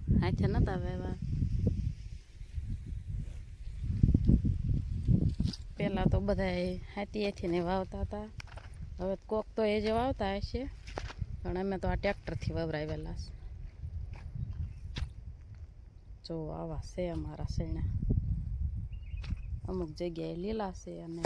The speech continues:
સુકાઈ ગયા છે. એટલે અત્યારમાં તો સુકાઈ ગયા હોય ને તો બહુ પોપટા ન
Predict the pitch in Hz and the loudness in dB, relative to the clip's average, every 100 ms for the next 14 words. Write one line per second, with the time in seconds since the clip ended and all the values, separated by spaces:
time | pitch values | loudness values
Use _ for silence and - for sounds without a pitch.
0 | 175 - - 180 160 180 175 - 196 196 | -4 -6 -6 -2 -2 -2 -2 -2 -2 -4
1 | - - - - - - - - 175 202 | 2 2 2 -2 -6 -8 0 2 4 2
2 | 208 190 190 185 196 190 190 185 190 - | 2 2 4 4 2 0 0 0 0 2
3 | - - - - - - - - 214 220 | 2 4 2 0 -8 -8 -6 -2 0 0
4 | 214 226 233 240 202 202 202 202 233 - | 0 4 4 4 0 -2 0 2 2 4
5 | 214 | 4